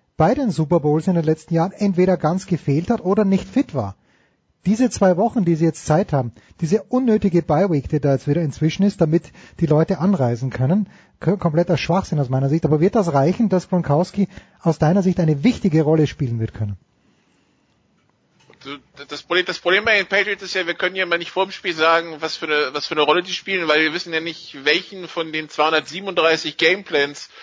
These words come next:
Speaker 2: die sie uns in den letzten zweihundertsiebenunddreißig Spielen ge-, gezeigt haben, sie nochmal nehmen oder vielleicht einen zweihundertachtunddreißigsten entwickeln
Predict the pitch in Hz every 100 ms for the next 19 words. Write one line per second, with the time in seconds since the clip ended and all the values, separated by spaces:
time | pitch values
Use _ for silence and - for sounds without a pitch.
0 | - - - - 147 139 147 147 147 147
1 | 151 147 151 143 139 139 - 147 135 135
2 | 127 120 107 - 135 135 135 143 135 135
3 | 139 135 - 143 139 139 135 143 139 -
4 | 135 135 - 147 139 135 143 156 180 165
5 | 170 170 160 156 151 160 151 156 151 147
6 | 131 139 147 143 190 160 135 123 131 175